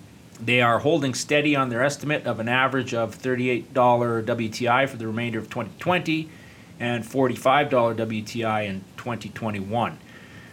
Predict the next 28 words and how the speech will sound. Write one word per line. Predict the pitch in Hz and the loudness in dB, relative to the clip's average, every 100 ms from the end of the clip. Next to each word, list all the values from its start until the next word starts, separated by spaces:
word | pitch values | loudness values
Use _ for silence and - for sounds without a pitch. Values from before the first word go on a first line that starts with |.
| - - | -18 -6
Um, | 110 110 113 | 0 2 2
while | 117 147 151 | 4 4 4
the | 147 | 2
forecast | - 170 165 151 143 | 2 0 2 2 0
for | - 123 113 | 0 0 2
oil | 151 202 220 | 4 4 4
remained | 147 127 120 | 2 2 0
flat, | 110 123 117 127 | -2 2 4 2
the | 131 | 0
E | 127 131 | -2 2
I | 127 | 4
A | 131 127 | 4 2
is | 120 | -2
still | - 135 | 0 0
bullish | 113 127 127 123 | 2 2 2 0
on | 120 117 113 | -2 -2 -2
natural | 113 110 107 95 | -2 -2 -4 -2
gas | 151 165 165 | 2 2 2
for | - 135 | -2 -6
the | 120 | -4
remainder | 117 131 127 117 | -2 0 0 0
of | |
this | 135 143 147 | 0 0 2
year | 147 143 | 2 4
and | 113 107 | 2 -2
throughout | 117 113 107 120 | -2 0 0 0
next | 147 160 - | -2 -2 -2
year. | 160 160 | 0 0